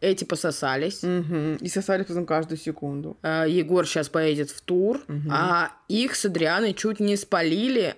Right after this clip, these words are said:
Speaker 1: ее подружки. Я бы хотела остановиться на этом моменте чуть-чуть побольше, подольше.
Speaker 2: Так, что такое?
Speaker 1: Но он ей позвонил,
Speaker 2: Мгм.
Speaker 1: и ее спросили подружки:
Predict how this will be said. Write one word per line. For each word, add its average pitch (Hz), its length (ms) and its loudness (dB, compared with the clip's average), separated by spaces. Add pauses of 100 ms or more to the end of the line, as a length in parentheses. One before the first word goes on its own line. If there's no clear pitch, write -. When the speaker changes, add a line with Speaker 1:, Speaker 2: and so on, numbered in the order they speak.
Speaker 1:
ее 175 300 0
подружки. 196 560 0
Я 170 340 2
бы 247 80 -2
хотела 196 300 0
остановиться 190 400 0
на 165 40 0
этом 165 140 -2
моменте 202 360 0
чуть-чуть 202 520 -6
побольше, 151 760 -6
подольше. - 640 -8
Speaker 2:
Так, 160 300 -4
что - 180 -6
такое? 147 340 -10 (460)
Speaker 1:
Но 233 140 2
он 226 240 2
ей 202 140 4
позвонил, 196 540 2
Speaker 2:
Мгм. 170 160 -2
Speaker 1:
и 196 60 4
ее 214 240 4
спросили 226 320 2
подружки: 160 640 0